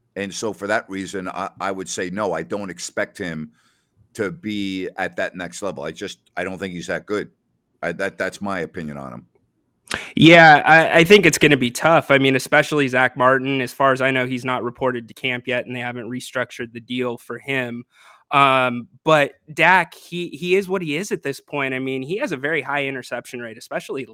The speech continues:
Speaker 2: last year. So
Speaker 1: Yep.
Speaker 2: the, the pressure of the world's on him, and he's coming into a contract year as well. I believe this is his last
Speaker 1: That's
Speaker 2: year right now with Dallas.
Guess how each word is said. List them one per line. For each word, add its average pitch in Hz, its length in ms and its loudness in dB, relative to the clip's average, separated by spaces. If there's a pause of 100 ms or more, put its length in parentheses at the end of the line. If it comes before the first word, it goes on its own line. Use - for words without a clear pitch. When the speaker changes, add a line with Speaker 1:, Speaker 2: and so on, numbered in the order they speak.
Speaker 2:
last 113 400 -18
year. 120 220 -16 (340)
So 135 460 0
Speaker 1:
Yep. 135 100 -12
Speaker 2:
the, 147 280 -4
the 139 120 -6
pressure 214 360 -2
of 170 80 -2
the 147 60 -4
world's 151 260 -4
on 135 140 -2
him, 175 160 -6
and 139 100 -6
he's 220 160 -10
coming 170 240 -4
into 135 240 -6
a 127 60 -6
contract 131 500 -6
year 131 140 -4
as 120 100 -10
well. 147 260 -6
I 127 60 -14
believe 135 400 -10
this 135 220 -10
is 127 80 -12
his 120 140 -16
last 123 260 -10
Speaker 1:
That's 113 100 -4
Speaker 2:
year 143 200 -8
right 120 160 -14
now 123 160 -12
with 113 100 -20
Dallas. 143 420 -18